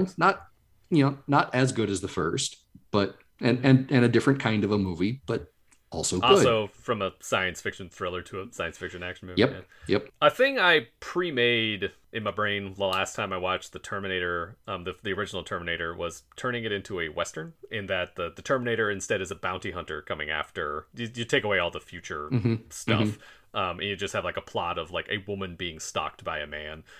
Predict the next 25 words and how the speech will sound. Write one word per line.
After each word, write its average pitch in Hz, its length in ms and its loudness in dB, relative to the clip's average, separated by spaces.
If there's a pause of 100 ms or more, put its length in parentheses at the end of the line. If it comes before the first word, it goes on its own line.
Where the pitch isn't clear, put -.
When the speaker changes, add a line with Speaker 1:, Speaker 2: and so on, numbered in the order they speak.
(140)
Speaker 1:
and 85 240 -6
you'd 87 140 -10
actually 95 380 -4
have 123 160 -6
a 135 40 -16
pretty, 151 460 4
pretty 165 300 0
interesting 117 480 -2
kind 104 160 -2
of - 80 -4
True 107 240 -8
Grit 90 260 -4
kind 90 180 -6
of 78 60 -12
Western. 80 480 -6 (440)
Um, 190 160 6
or 247 140 12
you 226 80 6
could 175 80 -2
just 202 100 4
Speaker 2:
Yeah. 185 60 12
Speaker 1:
have 147 80 12
a 120 40 6
horror 147 180 10
film. 92 280 -4